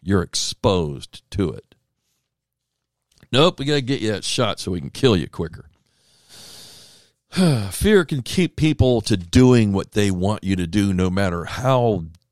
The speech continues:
dark it is, no matter how uncomfortable it may be. Fear to keep you locked up in your house. Fear to keep you from worshiping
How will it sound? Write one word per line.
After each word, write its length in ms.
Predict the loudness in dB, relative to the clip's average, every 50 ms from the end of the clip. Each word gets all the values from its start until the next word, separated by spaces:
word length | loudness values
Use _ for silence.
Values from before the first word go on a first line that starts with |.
| _ _ _
dark 420 | -2 0 2 2 0 -2 -4 _ -12 -4
it 160 | 0 0 0 2
is, 320 | 0 0 0 -2 -2 -2
no 120 | -2 -2
matter 300 | 0 0 0 0 -2 -4
how 480 | -6 -6 -2 0 0 2 2 2 0 -2 -4 _ -20 -20 -20 -20 -20 -20 _ _ _ _
uncomfortable 1040 | -2 0 0 -2 -4 -4 -6 -2 -2 -2 -2 -4 _ -6 -6 -6 -4 -6 -8 -8 -8 _
it 160 | -4 -4 -2
may 220 | -2 -4 -4 -4 -4
be. 200 | -8 -10 -10 -10
Fear 640 | -12 -12 -12 0 2 2 2 4 2 -2 -4 -6 _
to 100 | -12 -12
keep 300 | -10 -10 -10 -10 -6 -4
you 120 | -4 -4
locked 480 | -2 0 0 0 0 0 -2 _ _ -2
up 200 | -2 -2 _ -4
in 80 | -2
your 180 | -2 -2 -4 -4
house. 800 | -8 -10 _ -4 -2 -2 -2 -4 -6 -4 -4 -4 -6 -8 -14 -20 _ _ _ _ _ _ _ _ _ _ _ _ _ _ _ _ _ _ _ _ _ _ _ _ _ _ _ _ _ _
Fear 400 | _ -20 -8 0 2 2 2 2
to 80 | 0 -4
keep 420 | -8 -6 0 2 2 2 0 _
you 380 | 0 2 2 2 0 -2 -6 -12 _ _ _ _ _
from 320 | _ 0 0 2 2 2
worshiping 840 | 2 4 4 4 2 0 -2 -4 -2 _ 0 -2 -2 -4 -10 -12 -16